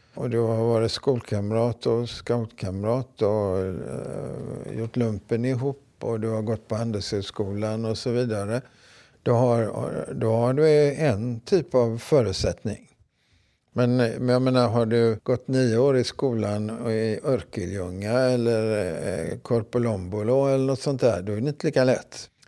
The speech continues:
faktiskt. Så, så det är ju, det är ganska mycket olika förutsättningar. Och, och det skulle vara lite, det tror jag skulle tycka var kul. Om jag inte skulle fortsätta att skriva på memoarer, alltså.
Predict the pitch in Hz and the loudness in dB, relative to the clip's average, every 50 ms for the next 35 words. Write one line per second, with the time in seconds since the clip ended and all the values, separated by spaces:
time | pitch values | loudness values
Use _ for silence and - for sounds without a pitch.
0 | _ - 131 139 - - - 107 95 92 - - - - - - 123 - - 127 | _ -8 -8 -8 -6 -4 -4 -4 -2 -4 -8 -12 -12 -12 -10 -10 -8 -8 -8 -8
1 | 117 - 131 123 127 123 123 135 143 139 131 127 127 127 127 120 110 - - - | -8 -6 -6 -2 0 0 2 2 2 2 2 2 2 2 0 -2 -4 -8 -8 -8
2 | 120 120 135 143 131 131 120 - - - _ _ - - 113 131 139 123 - - | -6 -4 -2 -2 -2 -2 -2 -6 -10 -16 _ _ -4 -4 -2 -2 -2 -4 -6 -8
3 | _ - - 104 110 113 117 120 110 104 98 - - 110 92 - - 127 117 98 | _ -10 -4 -2 -2 0 0 -2 -2 -4 -6 -6 -4 -6 -4 -2 0 0 0 0
4 | 90 85 - - 107 - - - 95 92 95 104 117 127 123 - _ _ _ _ | -2 -4 -6 -6 -6 -6 -6 -8 -8 -6 -4 -4 -2 -2 -4 -6 _ _ _ _
5 | _ _ _ _ _ - - - - - 127 127 120 117 131 127 123 - - 135 | _ _ _ _ _ -12 -10 -10 -8 -8 -6 -6 -4 -2 -2 -2 -2 -2 -2 0
6 | 127 127 123 123 120 120 120 113 - - - 123 123 135 139 123 - - 147 120 | 0 2 2 2 2 0 -2 -2 -6 -8 -8 -6 -4 -4 -4 -4 -2 -2 0 0
7 | 113 110 - - 123 110 110 107 104 98 - - - - 117 104 104 104 104 - | 0 -2 -4 -2 -2 -2 -2 -4 -6 -8 -10 -14 -10 -6 -6 -4 -6 -6 -6 -8
8 | 107 87 - - - - - 131 127 123 131 131 127 - - - - 113 110 101 | -10 -10 -12 -16 -18 -10 -4 0 2 4 4 2 0 -2 -4 -2 -2 -2 -2 -2
9 | - - 113 - - 104 - - - 104 - - - - - 110 104 101 95 87 | -6 -8 -8 -6 -6 -6 -6 -6 -8 -8 -8 -10 -8 -4 -2 0 0 0 -2 -4
10 | - 110 104 104 101 98 101 101 95 87 90 107 120 135 131 113 87 85 - - | -6 -6 -4 -4 -4 -2 -4 -4 -4 -4 -2 -2 -2 0 0 -2 -4 -6 -10 -14
11 | - | -16